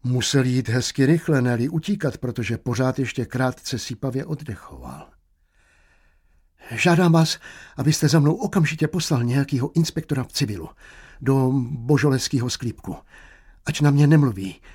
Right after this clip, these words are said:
ať se tváří nenápadně. Výjdu ven. Ten chlap se určitě potáhne za mnou. Pak ho prostě zatknou a já přijdu za váma a všechno vám vysvětlím.“ „Halo?“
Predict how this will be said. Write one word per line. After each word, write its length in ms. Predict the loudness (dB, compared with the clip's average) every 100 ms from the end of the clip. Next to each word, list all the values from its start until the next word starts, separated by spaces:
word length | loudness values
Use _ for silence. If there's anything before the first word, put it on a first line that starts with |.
| -20 _ -8
ať 120 | -4
se 80 | -2
tváří 360 | -2 0 2
nenápadně. 720 | 2 0 -2 -6 -6 -8 -8 -18 _ _ _ _
Výjdu 260 | -2 2 4
ven. 300 | 4 0 -4 -10 _ _ _ _ _
Ten 160 | 0 2
chlap 280 | 4 0 0
se 200 | -2 -2
určitě 480 | 0 -2 -2 -2 -4
potáhne 500 | -4 -2 0 2 2
za 120 | 2
mnou. 280 | 0 -6 -8 -16 -20 -20 -20 -20 _ _ _
Pak 240 | -2 0 -2
ho 180 | 0 0
prostě 380 | 0 -2 -2
zatknou 520 | 0 -2 2 4 6 4 -4 -20 -20 -10
a 80 | -2
já 220 | 4 4
přijdu 340 | 2 0 2
za 140 | 4 4
váma 260 | 6 4
a 140 | 2 -2
všechno 340 | -2 -4 0
vám 160 | 2 2
vysvětlím.“ 600 | 2 0 -2 -4 -8 -8 -16 _ _ _ -20 -20 _ _ _ _ _ _ _
„Halo?“ 460 | 6 10 10 10